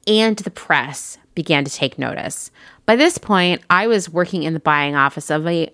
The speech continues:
massive quasi-hipster retailer, and the bosses were concerned about Etsy. I mean, would they take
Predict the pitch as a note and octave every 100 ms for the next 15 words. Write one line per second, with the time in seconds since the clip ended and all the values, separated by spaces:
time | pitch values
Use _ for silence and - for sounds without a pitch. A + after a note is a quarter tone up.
0 | _ F#3 F3+ G3+ G#3+ A3+ A3 B3 G#3+ -
1 | - - F#3 F3 F#3 F3+ F3 E3 D#3+ -
2 | - D#3 D3 C#3+ - B2+ B2 B2+ - -
3 | - - - F#3+ G3+ G3+ F3+ G3 - A3+
4 | G#3 F3+ E3 E3+ D3+ C#3 A#2+ A2+ C#3 -
5 | _ _ - C3+ B2 - - C#2+ B1 -
6 | _ _ _ E3 E3+ E3 E3+ E3+ G3 G3+
7 | F3+ F#3 E3+ - - D3+ B2+ - -